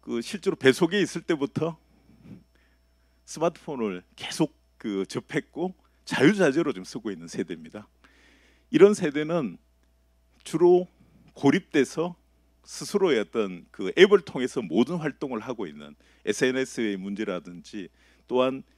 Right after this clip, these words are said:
그 활동들도 이렇게 하고 있는 세대를 가리키죠. 이 세대가 지금 부흥하고 그, 이 뜨고 있다는 거죠. 문화의 중심으로 가고 있습니다.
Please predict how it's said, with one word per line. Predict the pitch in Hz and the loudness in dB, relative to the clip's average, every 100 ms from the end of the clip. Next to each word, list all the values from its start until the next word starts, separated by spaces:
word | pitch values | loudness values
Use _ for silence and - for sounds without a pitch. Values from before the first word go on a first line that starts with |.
| _ _ | _ _
그 | - | -10
활동들도 | - 170 202 202 139 107 113 | -8 -6 -6 -4 -4 -4 -4
이렇게 | 92 - 147 | -2 -4 -4
하고 | 139 127 | -6 -6
있는 | 95 | -8
세대를 | 87 - 110 | -10 -12 -12
가리키죠. | 104 85 - - 98 | -12 -16 -18 -20 -12
이 | - | -8
세대가 | 175 160 156 | -6 -4 -6
지금 | - 92 92 | -6 -10 -14
부흥하고 | - 110 110 - 104 _ | -8 -8 -8 -10 -16 _
그, | - 90 - | -10 -8 -6
이 | 110 107 - | -6 -6 -8
뜨고 | - 151 | -4 -2
있다는 | 123 95 82 | -2 -4 -10
거죠. | 80 82 | -12 -6
문화의 | 117 147 165 | 2 2 2
중심으로 | - 104 - 113 | -4 -8 -8 -10
가고 | - 107 107 | -10 -12 -12
있습니다. | - - | -14 -20